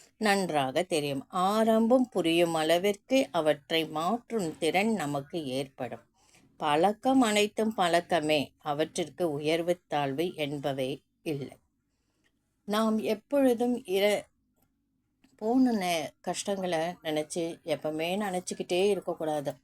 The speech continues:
அதை அப்படியே அழிச்சிடணும். அழிச்சிட்டு நம்மளுடைய எதிர்காலத்துல கனவுகள் காண வேண்டும். என்ன மாதிரி நம்ம ந-,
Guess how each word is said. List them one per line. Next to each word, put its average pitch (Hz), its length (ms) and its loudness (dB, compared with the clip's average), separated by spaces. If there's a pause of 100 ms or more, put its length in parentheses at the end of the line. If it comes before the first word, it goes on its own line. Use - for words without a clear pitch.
(340)
அதை 185 220 0
அப்படியே 269 360 0
அழிச்சிடணும். 214 840 2 (320)
அழிச்சிட்டு 180 840 -2 (440)
நம்மளுடைய 233 800 4
எதிர்காலத்துல 226 1000 -2
கனவுகள் 254 680 2
காண 156 380 -4
வேண்டும். 165 480 -2
என்ன 240 420 2
மாதிரி 196 380 -2
நம்ம 151 320 -4
ந-, 151 240 -6